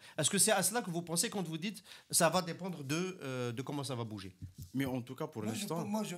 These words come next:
Speaker 3: moi, moi, je pense, euh, d'abord, moi, je, moi, je pense que, que, qu'on est en train de, enfin, j'espère au moins, au moins, euh, au moins que, qu'on est en train de sau-, de sauver le système,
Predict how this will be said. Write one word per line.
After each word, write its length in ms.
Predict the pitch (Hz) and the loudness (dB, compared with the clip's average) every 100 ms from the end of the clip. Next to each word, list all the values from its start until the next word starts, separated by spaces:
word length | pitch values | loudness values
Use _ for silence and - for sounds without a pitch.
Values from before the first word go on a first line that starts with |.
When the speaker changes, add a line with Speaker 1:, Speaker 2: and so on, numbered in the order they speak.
| 175 | -10
Speaker 3:
moi, 240 | 175 175 190 | -10 -8 -6
moi, 160 | 185 | -6
je 120 | 160 | -4
pense, 320 | 160 202 196 190 | -4 -4 -4 -4
euh, 320 | 165 165 165 | -4 -6 -2
d'abord, 500 | 156 160 180 190 160 151 | 0 0 0 -2 -4 -6
moi, 220 | 160 170 | -2 0
je, 100 | 151 170 | 0 0
moi, 200 | 165 180 | 0 2
je 120 | 156 | 0
pense 300 | - 220 - | 0 -2 -2
que, 400 | - 170 160 147 - - - - - | -2 -2 -2 -6 -12 -18 -16 -14 -12
que, 80 | 208 - - - - - | -10 -12 -14 -20 -16 -4
qu'on 200 | 180 190 | 0 2
est 140 | 190 | 0
en 160 | 190 190 | 0 -2
train 320 | 185 190 254 214 - - | -2 -2 -2 -2 -8 -14
de, 760 | 175 165 160 151 151 143 147 - - | -4 0 0 0 -2 -4 -6 -10 -4
enfin, 200 | 180 170 | -2 2
j'espère 460 | 139 147 - 202 113 117 | 2 0 0 0 0 -6
au 40 | |
moins, 240 | 127 101 - _ - | -8 -8 -14 _ -10
au 80 | 156 | -4
moins, 460 | 170 226 156 139 | 0 0 0 -2
euh, 220 | 127 120 110 - - - - | -2 -4 -8 -12 -16 -16 -6
au 80 | 147 | 0
moins 180 | 165 233 | 2 2
que, 120 | 202 | 0
qu'on 280 | - 180 180 | -4 -2 0
est 140 | 190 | -2
en 180 | 190 185 | -2 -2
train 240 | 180 214 | -2 -2
de 140 | 220 143 | -2 -2
sau-, 300 | 131 151 139 | -4 -6 -8
de 160 | 131 135 | -6 -4
sauver 320 | - 127 131 | -4 -4 -6
le 100 | 117 | -6
système, 540 | - 170 - 294 143 | -4 -4 -4 -4 -6